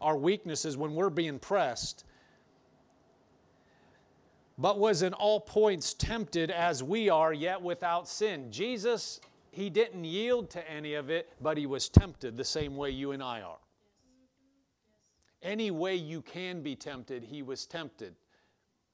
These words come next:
And in other words, there may be something specific you're dealing with. The details may be different, but the type of temptation, he dealt with it,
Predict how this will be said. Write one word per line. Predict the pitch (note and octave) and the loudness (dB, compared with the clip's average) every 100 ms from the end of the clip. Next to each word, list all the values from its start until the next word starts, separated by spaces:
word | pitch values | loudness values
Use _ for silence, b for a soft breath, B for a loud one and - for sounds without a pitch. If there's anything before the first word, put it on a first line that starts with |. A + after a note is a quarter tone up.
| _ _ _ | _ _ _
And | A#2 C#3+ | -12 -8
in | D3+ | -8
other | D#3 D#3+ D#3 | -4 -2 0
words, | C#3+ D3 B2+ G#2 - b | 0 0 -2 -6 -14 b
there | D3+ E3 | -4 -2
may | E3 F3 | -4 -8
be | D#3 C#3 A2 b | -6 -8 -10 b
something | - E3 C#3 | -6 -6 -6
specific | - - - - F#3 F#3 F#3 - | -12 -8 -8 -6 -6 -6 -8 -10
you're | C#3+ C3+ | -8 -8
dealing | G2+ C3+ C#3 C#3 | -8 -8 -6 -8
with. | C3 | -10
The | A#2 | -10
details | G#2 G3 - D#3+ C3 G#2+ | -8 -10 -8 -8 -8 -8
may | C3+ C3 | -10 -8
be | B2 | -10
different, | G#2+ C3+ - C#3 A#2 | -8 -8 -8 -14 -10
but | C3+ | -10
the | B2 | -12
type | - F#3+ G3 | -8 -4 -4
of | D3+ - | -8 -12
temptation, | D#3 B2 - C#3 - C#3 B2+ A#2 b b b - - | -14 -12 -10 -10 -8 -10 -10 -14 b b b -20 -12
he | D#3+ | -6
dealt | C3+ C#3 A#2+ | 0 0 0
with | G2+ - | -10 -14
it, | G2+ | -20